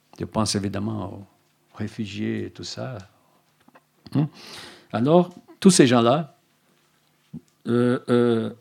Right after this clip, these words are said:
restent indispensables au capitalisme et part-, et pourtant, et partant,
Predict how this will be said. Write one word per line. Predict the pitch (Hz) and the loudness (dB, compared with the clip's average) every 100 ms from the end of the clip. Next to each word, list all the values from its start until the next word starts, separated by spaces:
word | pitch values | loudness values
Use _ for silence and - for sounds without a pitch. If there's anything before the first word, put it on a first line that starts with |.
| _ _ _ _ _ _ _ _ _ _ _ _ - | _ _ _ _ _ _ _ _ _ _ _ _ -4
restent | 127 151 - - | 4 4 4 2
indispensables | 165 175 185 - 123 165 165 123 | 4 6 4 0 0 4 4 2
au | |
capitalisme | 117 110 113 104 104 135 - 175 _ _ _ _ _ _ _ _ _ _ _ _ - | -4 -6 -6 -6 -6 -8 -10 -20 _ _ _ _ _ _ _ _ _ _ _ _ -4
et | 120 | -2
part-, | 120 - - - | -2 -4 -6 -2
et | 123 | -2
pourtant, | 117 143 - 127 131 - | -2 -6 -2 0 0 0
et | 131 | -2
partant, | - 175 - 131 156 | 2 2 2 0 0